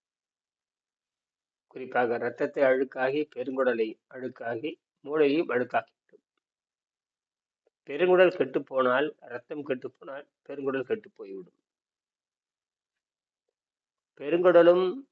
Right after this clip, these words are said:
இரத்தமும் மூளையும் முக்கியமான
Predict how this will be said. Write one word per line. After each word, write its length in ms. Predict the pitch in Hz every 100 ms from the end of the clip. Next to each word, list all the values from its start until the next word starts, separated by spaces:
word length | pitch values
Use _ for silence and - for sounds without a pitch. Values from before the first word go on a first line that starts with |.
| _ _ _ _ _
இரத்தமும் 840 | 110 117 127 151 147 156 160 160 -
மூளையும் 640 | 120 135 139 131 139 135
முக்கியமான 1200 | - - 139 139 139 143 151 160 165 170 170 117